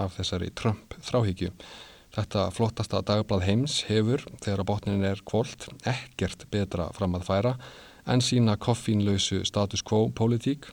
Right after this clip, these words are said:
og hysteríu. Alvarlegustu áhrifin af like-takkanum, að minnsta kosti einmitt núna, alvarlegustu ekki endilega í þeim skilningi að þau séu svo ótvírætt slæm, heldur bara sem álitaefni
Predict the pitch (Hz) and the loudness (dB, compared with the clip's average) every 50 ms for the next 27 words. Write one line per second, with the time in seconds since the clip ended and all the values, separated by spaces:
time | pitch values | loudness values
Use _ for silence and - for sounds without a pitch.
0 | - - 120 107 107 110 107 127 123 - - 90 87 85 - - - - - - | -4 0 2 2 2 4 2 0 0 0 0 0 0 0 -2 -4 -10 -18 -20 -20
1 | _ _ _ _ _ _ _ _ - - _ _ _ _ _ - - _ - - | _ _ _ _ _ _ _ _ -20 -20 _ _ _ _ _ -20 -20 _ -20 -20
2 | - - - - - - - - - - - - - _ - - 123 135 151 165 | -20 -20 -20 -18 -18 -18 -18 -20 -20 -20 -20 -20 -20 _ 0 4 4 4 6 4
3 | 180 165 143 120 107 98 - - 101 101 107 107 107 87 90 92 92 87 95 95 | 2 2 4 4 2 2 2 0 0 2 2 2 2 2 2 2 0 0 2 2
4 | 95 101 - - - 101 95 - 90 90 90 98 120 156 - - _ - - 107 | 2 2 0 -2 -4 -4 -2 -2 -2 0 0 -2 -4 -6 -10 -14 _ -4 0 4
5 | 110 123 123 127 135 131 139 127 - 127 123 127 120 - 131 139 127 98 87 85 | 4 4 4 2 0 0 0 2 2 4 4 4 4 4 4 6 6 6 4 2
6 | 92 107 - - - - - - - _ _ - - - 104 113 127 127 139 139 | 0 -2 -4 -6 -14 -20 -20 -20 -20 _ _ -14 -4 0 2 2 4 4 4 4
7 | 131 127 123 123 - 117 104 92 113 123 - 98 92 117 123 127 117 107 101 101 | 4 4 2 2 4 2 4 4 2 2 2 2 2 2 2 4 4 4 4 4
8 | 98 110 101 - - 113 107 104 101 95 - 98 92 92 - 98 92 - - 95 | 4 2 0 2 2 4 4 4 4 2 2 0 0 2 2 0 0 2 0 0
9 | 95 90 87 92 - - 98 - - 104 104 110 120 123 - - - 101 95 98 | 0 0 0 -2 0 0 0 2 2 2 2 2 0 -2 -4 -2 -2 0 0 -2
10 | 95 - - - 120 - - - 104 110 104 87 90 104 117 123 127 - - 107 | -4 -4 -8 -8 -8 -6 -2 0 0 2 2 2 2 0 -2 -2 -4 -4 -2 -2
11 | 98 - - 95 - - 98 92 92 90 90 - - - - 107 107 92 117 139 | -2 -2 -4 -4 -2 -2 0 0 0 0 -2 -2 -4 -2 -2 0 2 2 2 2
12 | 160 131 98 90 95 90 87 - 90 85 | 2 2 0 0 0 -2 -2 -2 -2 -2